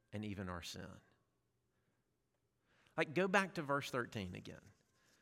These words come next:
I love that this little detail is put in the end. I, I think this is why the writer put it in there. I don't know. But even after everything that David did,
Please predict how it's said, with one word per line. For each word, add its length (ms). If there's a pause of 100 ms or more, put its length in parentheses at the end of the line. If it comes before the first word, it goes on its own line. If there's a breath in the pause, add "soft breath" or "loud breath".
(1200 soft breath)
I 220
love 460
that 140
this 220
little 200
detail 400
is 100
put 160
in 80
the 80
end. 180
I, 120 (600)
I 100
think 260
this 180
is 100
why 160
the 80
writer 260
put 220
it 100
in 120
there. 160 (120)
I 100
don't 140
know. 140 (960 soft breath)
But 120
even 220
after 260
everything 500
that 160
David 380
did, 420